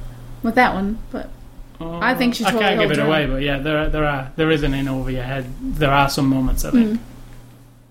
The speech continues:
Speaker 2: But yeah, she, um, you know,
Speaker 1: Completely compelling. When she's asleep and he wakes her up and she's just laying there, like, and her, her glasses are all crooked and her,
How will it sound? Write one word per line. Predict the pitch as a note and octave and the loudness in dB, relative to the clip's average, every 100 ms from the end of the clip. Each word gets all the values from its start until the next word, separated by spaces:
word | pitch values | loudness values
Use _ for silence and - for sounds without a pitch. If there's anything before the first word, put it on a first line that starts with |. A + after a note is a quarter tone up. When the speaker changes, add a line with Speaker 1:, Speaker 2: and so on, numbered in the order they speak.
| - - - - - | -20 -12 -4 -2 2
Speaker 2:
But | G#3 | 4
yeah, | A3+ E3+ | 4 2
she, | F3+ F3 E3+ | 4 4 4
um, | D#3+ D#3 D3 - - - - - - - - - - _ _ _ - - _ _ - - | 4 2 -2 -6 -16 -20 -20 -20 -20 -20 -20 -20 -20 _ _ _ -20 -20 _ _ -20 -4
you | F#3 | 2
know, | A#3+ | 2
Speaker 1:
Completely | C4+ B3+ A#3 A3 | 4 4 4 2
compelling. | A3+ G3+ G#3 F3 F#3 | 0 2 2 2 2
When | A3+ | 2
she's | A3+ B3 G#3+ | 4 4 2
asleep | - A#3 | 2 2
and | G3+ | 2
he | G3 | 2
wakes | G3+ G3 | 2 2
her | F#3+ | 2
up | G3 G3+ | 4 4
and | A3 | 2
she's | G#3+ G3 | 2 0
just | G3+ | 0
laying | F3 F3+ G#3 | 0 2 2
there, | A3 | 4
like, | G3+ F#3+ | 4 2
and | F#3+ D3+ | -2 -6
her, | - | -6
her | G3+ | -4
glasses | F#3+ G3+ G#3 G#3 | 0 2 2 2
are | G3+ | 4
all | G3 | 2
crooked | G3 G#3 G#3 G3 | 2 2 4 2
and | F3 | 2
her, | D#3+ - | 0 -4